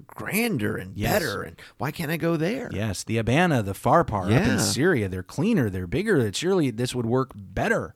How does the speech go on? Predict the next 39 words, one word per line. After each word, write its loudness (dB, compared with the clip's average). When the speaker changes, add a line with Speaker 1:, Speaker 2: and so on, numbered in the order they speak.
Speaker 1:
His 0
servants 4
reasoned 2
with 0
him 0
that 2
if -6
the -6
man -4
of -6
God 0
had 2
asked 0
him -8
to -4
do -2
a -2
great -2
thing, -6
he -8
surely -4
would. -2
So -4
Speaker 2:
Yeah. -8
Speaker 1:
why 0
Speaker 2:
Why 6
not 4
Speaker 1:
not 0
Speaker 2:
do 0
this 6
Speaker 1:
this? -2
Speaker 2:
thing? -2
Yeah, 2
Speaker 1:
You 0
know, 0
why -2
Speaker 2:
yeah. -2
Speaker 1:
do -2
this? -2